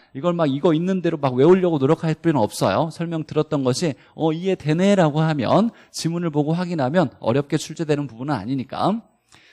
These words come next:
자, 전문성은 삼 차로 갈수록 전문가다라고 얘기하고 부동산 활동에 예를 들면 그러면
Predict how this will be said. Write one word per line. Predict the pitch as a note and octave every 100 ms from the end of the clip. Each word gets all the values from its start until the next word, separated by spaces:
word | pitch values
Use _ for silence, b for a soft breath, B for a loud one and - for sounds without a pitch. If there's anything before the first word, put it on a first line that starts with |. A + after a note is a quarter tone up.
| b b -
자, | F3+
전문성은 | G#3 A#3+ B3+ B3 B3 A#3+
삼 | - C#4+
차로 | C4 C4+ B3+
갈수록 | A#3 G#3+ G#3+ G#3+
전문가다라고 | E3+ D#3+ F#3 G3+ F#3+ F#3+ F#3 F3+ F3 D3+ B2 B2
얘기하고 | G#2+ C3 G#2+ G2+
부동산 | - D#3 D#3 D#3+
활동에 | D3 - A#2+ A2 F#3 G#3+ b
예를 | F#3+ A#3
들면 | A#3 G#3+
그러면 | G#3 D3+ B2+ A3+